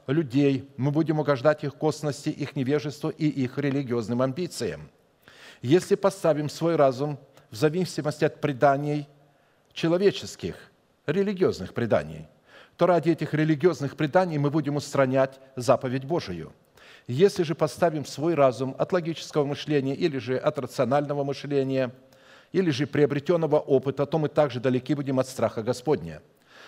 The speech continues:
Так как страх Господень в достоинстве премудрости Божией, хотя и не против логического или рационального мышления,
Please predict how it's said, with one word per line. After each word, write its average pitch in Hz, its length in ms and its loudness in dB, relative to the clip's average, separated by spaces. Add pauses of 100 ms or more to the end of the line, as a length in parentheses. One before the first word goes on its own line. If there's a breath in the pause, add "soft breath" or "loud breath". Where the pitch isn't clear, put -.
(140 loud breath)
Так - 140 4
как 170 140 -6
страх 160 500 0
Господень 139 560 -2
в 95 60 -8
достоинстве 143 500 0
премудрости 151 580 -4
Божией, 98 560 -4 (320 loud breath)
хотя 165 320 2
и 156 160 -2
не 156 120 0
против 170 360 -4
логического 139 640 -2
или 135 260 0
рационального 131 760 0
мышления, 147 680 -2